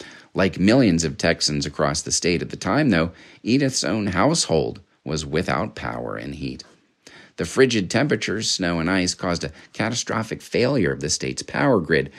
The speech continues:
Within days, some twelve million residents lost access to safe drinking water. The disruptions disproportionately affected low-income communities and communities of color, and the consequences were deadly. The state's official death toll reached two hundred forty-six,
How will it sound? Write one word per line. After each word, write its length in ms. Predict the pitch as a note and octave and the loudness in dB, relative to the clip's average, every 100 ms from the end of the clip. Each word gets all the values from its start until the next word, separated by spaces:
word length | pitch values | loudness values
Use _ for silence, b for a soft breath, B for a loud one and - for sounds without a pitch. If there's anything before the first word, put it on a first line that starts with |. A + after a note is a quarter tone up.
| B - | B -2
Within 300 | G2 A2+ A2+ | 2 4 6
days, 380 | A2 A2+ B2 | 6 6 2
some 240 | B2 E2 D#2 | 0 0 -2
twelve 520 | - G2+ A#2+ B2 A#2+ B B - | -2 0 2 2 -2 B B -6
million 640 | F2+ G2+ B2+ C#3 C#3 B2 | -2 2 4 4 4 4
residents 580 | F2+ E2 E2 B1 A1+ - | 2 0 -2 -8 -6 -6
lost 320 | C#2+ C2 - | -4 -4 -4
access 580 | C#2+ E2+ F#2+ - A1+ - | -2 -2 -2 -4 -6 -8
to 100 | - | -8
safe 540 | - - - C#2 - - b b | -4 -2 -2 -6 -10 -18 b b
drinking 440 | - G2+ G#2 D#2+ C#2 | 0 0 2 0 0
water. 340 | B1+ A1 F#2+ - _ B B B B | 0 -2 -6 -12 _ B B B B
The 80 | - | 2
disruptions 720 | A2 C#3+ C#3 B2+ - C3+ C3 | 4 6 6 6 4 2 2
disproportionately 880 | A2 G#2 - F2 F#2 F2 E2+ D2 E2 | 2 0 0 -2 2 2 2 0 0
affected 480 | D2+ G2 G#2 D#2+ D2 B B | 0 0 0 -2 -4 B B
low-income 580 | F#2 G#2+ B2 C3 C3 A2+ | 2 4 6 4 2 0
communities 600 | G#2+ G#2+ A2+ B2+ D#3 A2+ | 0 2 2 2 -2 0
and 140 | E2+ | 0
communities 480 | D#2+ E2 D#2 D2 C#2+ | 0 0 0 0 -4
of 100 | C#2+ | -8
color, 380 | - G#2+ G#2 D2+ B B - | -2 2 4 2 B B -4
and 100 | E2+ | -2
the 60 | |
consequences 840 | F2 F#2+ G#2+ - - C#2 C#2+ D2+ - | 0 2 2 0 -2 -4 -4 -6 -4
were 100 | F#2 | -2
deadly. 480 | - C3 - B1+ - B B B - | 2 2 2 -2 -4 B B B -2
The 80 | E2+ | 0
state's 380 | - F2+ F2 | 2 2 0
official 440 | - - E2 - C2 | -4 -2 -2 -2 -8
death 340 | - D2 F#2 | -4 -2 -2
toll 240 | - C2+ C2 | -6 -6 -2
reached 320 | D#2 C#2 - | -2 -2 -4
two 140 | F2 | -2
hundred 340 | E2 D2+ C2+ - | -2 -2 -4 -4
forty-six, 640 | - E2 C#2 - G2 - | -2 0 0 2 2 2